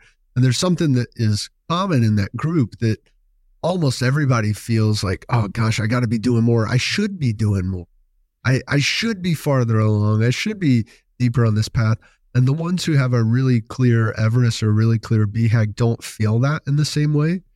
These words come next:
because they know, "Hey, there's still, I, I do know there's more to go,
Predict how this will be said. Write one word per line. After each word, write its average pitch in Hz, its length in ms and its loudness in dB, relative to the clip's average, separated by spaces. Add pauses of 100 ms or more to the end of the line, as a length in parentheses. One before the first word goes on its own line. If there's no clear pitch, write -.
(300)
because 123 360 0
they 123 140 2
know, 123 300 2
"Hey, 143 360 -2 (540)
there's 127 180 4
still, 147 480 -4 (360)
I, 170 260 -2 (120)
I 147 120 -2
do 165 320 -2
know 202 200 -4
there's 123 260 -2
more 104 260 0
to - 160 -4
go, 98 380 -2